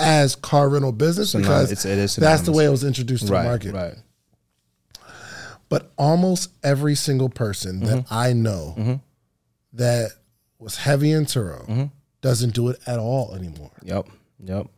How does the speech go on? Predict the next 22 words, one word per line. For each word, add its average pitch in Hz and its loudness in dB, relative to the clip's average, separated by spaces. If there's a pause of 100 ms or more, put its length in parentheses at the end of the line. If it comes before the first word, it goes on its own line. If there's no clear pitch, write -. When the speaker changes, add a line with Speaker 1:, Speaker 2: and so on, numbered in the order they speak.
Speaker 2:
I 95 -10
agree. 95 0
Speaker 1:
With 254 6
the 233 8
except 190 4
of, 180 4
like, 156 4 (300)
Pushman 185 6
Mitch, 135 2
he's 156 2
running 151 6
a 131 4
legit 123 0
car 127 0
rental 117 0
service. 80 -10
Speaker 2:
There 101 4
you 101 2
go. 101 0 (720)
Speaker 1:
Other 311 6
than 285 4
him, 220 4